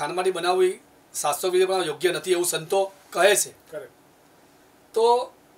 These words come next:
Speaker 1: આપણે ફક્ત માટી મૂર્તિ બનાવીએ અને એ પણ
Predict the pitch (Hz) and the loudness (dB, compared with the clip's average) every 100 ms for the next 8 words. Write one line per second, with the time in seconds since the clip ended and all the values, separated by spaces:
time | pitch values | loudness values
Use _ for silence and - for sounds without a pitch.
0 | _ _ _ _ - - 226 220 226 233 | _ _ _ _ -6 -4 -4 -4 -2 2
1 | 185 165 214 202 190 165 139 151 - _ | 4 2 0 -2 -2 -2 -2 -4 -10 _
2 | _ _ _ _ _ _ _ _ _ _ | _ _ _ _ _ _ _ _ _ _
3 | _ _ _ _ _ _ _ _ - 175 | _ _ _ _ _ _ _ _ -12 -4
4 | 190 196 208 233 226 | 0 2 4 2 2